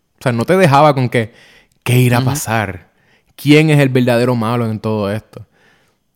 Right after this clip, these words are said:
Speaker 1: Y pues aquí van a tener que sufrirlo. Sorry. O sea, eso
Speaker 2: Oye,
Speaker 1: es, eso
Speaker 2: algo
Speaker 1: es un
Speaker 2: cool de esta serie es que esta es la única serie de Star Trek que de verdad está avanzando la historia.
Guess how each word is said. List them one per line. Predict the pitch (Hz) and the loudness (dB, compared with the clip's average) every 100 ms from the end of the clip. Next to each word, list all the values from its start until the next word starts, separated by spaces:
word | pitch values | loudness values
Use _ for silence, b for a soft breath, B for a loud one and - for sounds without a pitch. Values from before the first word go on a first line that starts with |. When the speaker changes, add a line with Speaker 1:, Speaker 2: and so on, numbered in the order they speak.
| - | -16
Speaker 1:
Y | 104 101 101 98 | -12 -10 -10 -10
pues | 98 98 117 71 | -10 -8 -8 -6
aquí | 92 113 170 | -8 -4 -4
van | 151 | -4
a | |
tener | 160 160 | -4 -6
que | 160 | -6
sufrirlo. | 127 98 92 92 _ _ _ _ _ _ | -6 -8 -8 -12 _ _ _ _ _ _
Sorry. | - 92 92 _ _ _ _ _ _ _ _ _ _ _ _ - | -14 -14 -16 _ _ _ _ _ _ _ _ _ _ _ _ -14
O | |
sea, | 98 | -12
eso | 95 117 | -6 -2
Speaker 2:
Oye, | 135 | 0
Speaker 1:
es, | |
eso | 117 | -2
Speaker 2:
algo | 120 135 | -6 -8
Speaker 1:
es | 87 | -6
un | |
Speaker 2:
cool | 151 147 | -6 -6
de | |
esta | 151 151 | -8 -8
serie | 151 147 135 | -6 -6 -6
es | - | -6
que | 139 113 - | -6 -6 -8
esta | 113 117 - | -10 -8 -8
es | 131 | -6
la | 139 | -4
única | 143 139 | -6 -6
serie | 131 135 131 | -8 -6 -6
de | 131 | -6
Star | 127 - 120 | -8 -6 -6
Trek | - 113 - _ _ _ _ _ _ _ | -6 -12 -12 _ _ _ _ _ _ _
que | 117 104 - | -8 -8 -8
de | 113 107 | -6 -4
verdad | 104 101 | -4 -8
está | 107 127 127 | -8 -8 -8
avanzando | - 107 101 98 - 110 113 113 | -8 -8 -8 -12 -8 -8 -4 -6
la | |
historia. | 110 117 101 90 | -6 -4 -4 -6